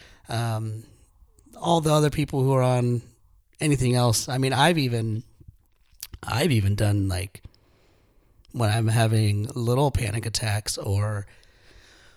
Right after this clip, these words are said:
or mild anxiety, I will turn to essential oils. And now, I'm not a big believer as,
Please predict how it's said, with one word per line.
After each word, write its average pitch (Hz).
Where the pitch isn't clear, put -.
or 117
mild 127
anxiety, 107
I 113
will 110
turn 117
to 107
essential 110
oils. 127
And 113
now, 110
I'm 139
not 233
a 220
big 190
believer 190
as, 156